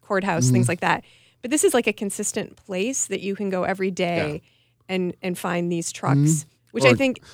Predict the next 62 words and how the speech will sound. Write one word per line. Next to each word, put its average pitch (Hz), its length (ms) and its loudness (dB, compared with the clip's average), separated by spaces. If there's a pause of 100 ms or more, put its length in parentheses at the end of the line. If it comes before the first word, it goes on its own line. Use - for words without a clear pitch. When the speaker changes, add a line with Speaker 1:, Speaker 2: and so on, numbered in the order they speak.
(300)
Speaker 2:
it's 196 100 0
not 226 80 6
necessarily 151 200 6
trucks. 101 280 -2
I 107 60 -2
guess 104 160 -4
they're 92 80 -4
trucks - 360 -10
or 82 140 -10
carts 85 400 -12
or 65 220 -14 (160)
Speaker 1:
Or 277 100 2
red, 277 200 8
Speaker 2:
yeah. - 100 -2
Speaker 1:
well, 262 100 8
I'm 240 80 8
sorry, 185 240 4
I'm 196 100 0
calling 226 220 2
Speaker 2:
Yeah. 214 80 2
Speaker 1:
them 185 60 -2
all 175 200 2
trucks, 160 360 -6
but, 175 240 -8
you 214 80 -6
know, 180 120 -2
these 175 220 -4
Speaker 2:
Yeah. 180 60 -4
Speaker 1:
mobile 180 360 0
food 175 400 -2
Speaker 2:
Yeah. 165 120 2
Speaker 1:
enterprises, 165 580 -2
you 175 80 -4
know. 165 220 -2 (360)
Uh, 208 340 4
and 240 120 4
I 262 60 6
think 285 320 0
just 277 220 0
to 285 60 2
have 226 180 2
a, 196 140 0
a 196 80 -6
place 214 320 -2
that - 100 -6
you 196 160 -2
know 185 380 2
is 190 160 -4
gonna, 175 220 -6 (200)
this 202 180 -4
is 190 120 -6
like 175 120 -6
a, 147 200 -6 (340)
a - 80 -20
permanent 190 400 -4
spot - 400 -6
for 127 120 2
Speaker 2:
Mm-hmm. 262 40 6
Speaker 1:
them 285 300 2
is - 240 -4
perfect. - 680 -16
Speaker 2:
Yeah. 85 180 -6